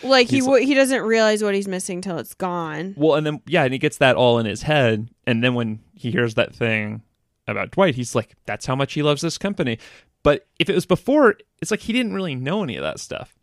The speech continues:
Speaker 2: So I feel like he
Speaker 1: Yeah.
Speaker 2: would have been more suspicious.
Speaker 1: And he wouldn't have realized how annoying Andy is, too. So, like, those things did have to happen for plot, but I just don't get it logistically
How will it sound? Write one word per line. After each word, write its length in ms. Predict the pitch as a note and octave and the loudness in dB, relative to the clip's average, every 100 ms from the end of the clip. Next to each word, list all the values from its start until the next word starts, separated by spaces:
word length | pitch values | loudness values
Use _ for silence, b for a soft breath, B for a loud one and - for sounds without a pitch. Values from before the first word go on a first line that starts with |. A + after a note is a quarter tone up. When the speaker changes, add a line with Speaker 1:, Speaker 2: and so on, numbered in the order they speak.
| _ | _
Speaker 2:
So 120 | - - | 0 0
I 40 | |
feel 160 | - F#3+ | 2 2
like 60 | |
he 20 | G#3+ | 4
Speaker 1:
Yeah. 140 | F#3+ | 4
Speaker 2:
would 60 | D#3 | 4
have 80 | |
been 100 | C#3 | 2
more 120 | C3 A#2 | -2 -4
suspicious. 760 | - - A#2+ A#2 F3+ G3+ - - | -8 -8 -6 -4 -6 -8 -12 -2
Speaker 1:
And 240 | C4 D4 | 2 2
he 140 | D#4 D#4+ | 2 0
wouldn't 240 | C#4+ C4 | 0 -2
have 160 | B3 G#3+ | -2 -4
realized 840 | G#3+ G#3 G3+ G3 F#3+ - - - - _ _ _ - | -2 0 0 0 -4 -8 -14 -18 -20 _ _ _ -6
how 440 | A3 G#3 F#3+ F3+ - - | 0 2 4 2 -2 -6
annoying 800 | G#3 G3 G3 G3+ G3 F#3 F3 E3+ F#3+ | -4 -2 -2 -2 -2 -2 -4 -8 -6
Andy 420 | G#3 G#3+ F#3 D3+ | -4 -2 -4 -6
is, 560 | - - G3+ - - _ _ _ | -6 -8 -12 -18 -20 _ _ _
too. 500 | - G#3+ F3+ F#2+ A3 | -8 -6 -6 -8 -10
So, 280 | - A3+ G#3+ | 2 4 6
like, 200 | G#3 _ _ _ _ - | 4 _ _ _ _ 0
those 180 | B3 B3+ | 0 2
things 260 | D#4 D4+ | -2 -2
did 220 | - B3 | 0 0
have 240 | C4+ B3 - | 2 -4 -2
to 100 | A3 | -6
happen 320 | G#3 F#3+ G3+ | -4 -6 -8
for 220 | G3 F#3 | -8 -10
plot, 540 | - - F3 A3+ C4+ - | -10 -8 -4 -2 -4 -4
but 100 | G3+ | -2
I 160 | G3 | -2
just 180 | G3 G3 | -2 -4
don't 220 | G#3+ F#3+ | -6 -6
get 160 | G3 F3+ | -4 -4
it 120 | F3 | -6
logistically 920 | - F3+ F#3+ - F#3 F3 F3 E3+ F3+ | -6 -6 -8 -8 -10 -8 -6 -6 -8